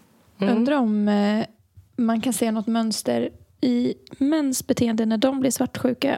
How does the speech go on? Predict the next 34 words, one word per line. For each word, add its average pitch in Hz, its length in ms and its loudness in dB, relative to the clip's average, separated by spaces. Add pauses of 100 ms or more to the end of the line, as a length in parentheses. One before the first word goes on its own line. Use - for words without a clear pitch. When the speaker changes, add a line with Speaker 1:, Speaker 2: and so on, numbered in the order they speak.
(160)
Speaker 2:
mer 240 420 0
eller 233 220 0
mindre. 233 400 0 (260)
Speaker 1:
Mm. 233 360 2 (400)
Speaker 2:
Typ 240 260 0
om 233 200 2
de 233 180 2
har 247 100 2
så - 140 0
här 214 180 2
extra 269 440 0
mycket 254 300 0
testosteron 262 920 0
ibland 220 460 0
och 247 100 0
då 220 180 0
blir 208 260 2
Speaker 1:
Mm. 220 220 0 (280)
Speaker 2:
<laughs> 240 380 0
eller - 120 4
Speaker 1:
Mm. 254 80 4
Speaker 2:
någonting. 254 440 2 (680)
Speaker 1:
Ja, 190 320 2
jag 214 180 2
kan 277 120 2
tänka 269 400 0
mig 285 140 0
att - 120 -6
män 185 320 0
har 180 240 0
det 170 140 2
liksom 175 480 -2
mera 196 440 0
innan 180 960 -2